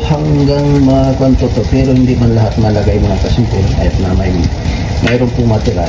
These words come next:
Yung ito, apat. Sinubukan sa kawali. Dahil nasubukan ko na po mag-ihaw dito ng karning baboy, o ano po yung inihaw ko dito, ay okay naman. Ito, mga kasimpol, no?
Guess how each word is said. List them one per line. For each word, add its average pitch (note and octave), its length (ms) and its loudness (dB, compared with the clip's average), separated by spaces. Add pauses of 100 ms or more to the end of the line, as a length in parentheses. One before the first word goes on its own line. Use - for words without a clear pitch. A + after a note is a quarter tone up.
Yung D3+ 160 0 (160)
ito, A2+ 240 0
apat. - 400 -4 (240)
Sinubukan B2 480 0
sa - 160 -4
kawali. - 360 0 (1080)
Dahil D3+ 380 2 (360)
nasubukan C3+ 560 0
ko C3+ 100 0
na B2+ 120 0
po C3 180 0
mag-ihaw B2 420 0
dito A#2 300 0
ng A2+ 140 2 (100)
karning A2 380 0
baboy, A2 440 2 (440)
o G#2+ 280 0
ano G#2 240 -2
po - 140 -2
yung A2 160 2
inihaw A2 420 0
ko - 140 -2
dito, G2 300 0 (580)
ay G#2+ 180 0
okay A2+ 240 0
naman. C3 240 0 (440)
Ito, D3 120 -2
mga C3+ 280 2
kasimpol, C3+ 480 0
no? B2+ 200 0